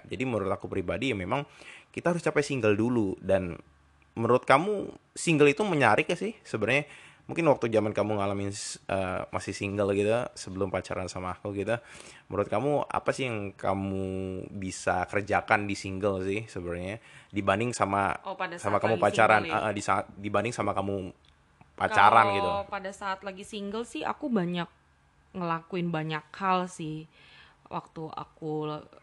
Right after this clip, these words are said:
Speaker 2: sedang sekolah, aku ya berusaha untuk,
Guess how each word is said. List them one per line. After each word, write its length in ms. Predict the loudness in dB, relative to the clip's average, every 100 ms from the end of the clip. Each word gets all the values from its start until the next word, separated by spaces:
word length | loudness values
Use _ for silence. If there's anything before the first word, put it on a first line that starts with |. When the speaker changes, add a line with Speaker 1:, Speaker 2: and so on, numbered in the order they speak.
| _ -14
Speaker 2:
sedang 320 | -8 -6 -8
sekolah, 960 | -2 0 2 0 -2 -4 -4 -6 -8 -16 -20 -20 -20 _ _
aku 560 | -16 -10 -6 -4 -4 -6 -12 _ -20 -12
ya 320 | -6 -2 -2 -2 -4 -4 -6 -8 -10 -12 -16 -18
berusaha 560 | -8 -6 -4 -2 -2 -2
untuk, 320 | -4 -6 -12